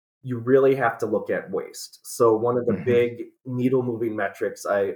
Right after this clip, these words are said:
Speaker 1: I like to look at is that unqualified, disqualified, rejected, whatever disposition <laughs> in your A T S you call that,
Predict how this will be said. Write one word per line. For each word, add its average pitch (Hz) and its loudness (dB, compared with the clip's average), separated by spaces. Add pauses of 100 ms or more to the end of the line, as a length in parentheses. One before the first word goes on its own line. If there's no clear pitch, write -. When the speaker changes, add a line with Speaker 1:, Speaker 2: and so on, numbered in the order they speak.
Speaker 1:
I 98 -6
like 98 -4
to 110 -16
look 101 -4
at 98 2
is 101 -6
that 104 -2
unqualified, 113 0
disqualified, 104 -4
rejected, 110 0 (200)
whatever 107 -4
disposition 107 -2
<laughs> - -
in 139 4
your 117 2
A 123 -2
T 123 0
S 117 2
you 117 -8
call 127 4
that, 151 -2